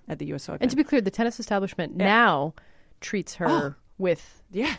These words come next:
Speaker 2: with reverence.
Speaker 1: The cr-, and the crowd.
Speaker 2: And the crowd.
Speaker 1: And thank
Speaker 2: But
Speaker 1: God.
Speaker 2: that was not,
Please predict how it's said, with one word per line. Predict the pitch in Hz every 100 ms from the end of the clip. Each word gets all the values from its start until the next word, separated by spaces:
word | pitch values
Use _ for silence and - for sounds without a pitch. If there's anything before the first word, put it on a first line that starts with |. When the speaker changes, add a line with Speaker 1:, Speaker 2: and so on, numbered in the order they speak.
| -
Speaker 2:
with | 196 165 -
reverence. | 202 254 196 139
Speaker 1:
The | 214
cr-, | 220 269
and | 233 233
the |
crowd. | - 294 415 247 -
Speaker 2:
And | 226
the | 202
crowd. | 262 226 269
Speaker 1:
And | 269
thank | 262 277 180
Speaker 2:
But | 311 440
Speaker 1:
God. | 254 -
Speaker 2:
that | 233 214
was | 196 -
not, | 180 185 214 180